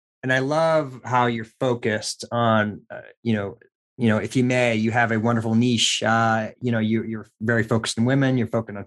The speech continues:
faith-based, you know, people who that, that is important to them. And then the way how they draw business. So I, I gotta imagine as a resu-, a result of that, you have, you, you kinda eliminate the barriers and a couple things that you're, you're resonating with people right up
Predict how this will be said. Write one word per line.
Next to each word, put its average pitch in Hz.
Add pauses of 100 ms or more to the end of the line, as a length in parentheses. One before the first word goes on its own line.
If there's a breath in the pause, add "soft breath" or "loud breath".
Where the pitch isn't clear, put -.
(100)
faith-based, 113
you 117
know, 104
people 104
who 101
that, 101
that 117
is 110
important 113
to -
them. 110 (340)
And 110
then 107
the 104
way 110
how 107
they 104
draw 104
business. 110
So 110 (360)
I, 127
I 143
gotta 147
imagine 135
as 113
a 107
resu-, 113
a 120
result 120
of 110
that, 107
you 113
have, 123 (380)
you, - (160)
you 127
kinda 147 (580)
eliminate 143
the 123
barriers 127
and 113
a 110
couple 127
things 113
that 110
you're, 113
you're 117
resonating 120
with 104
people 113
right 104
up 104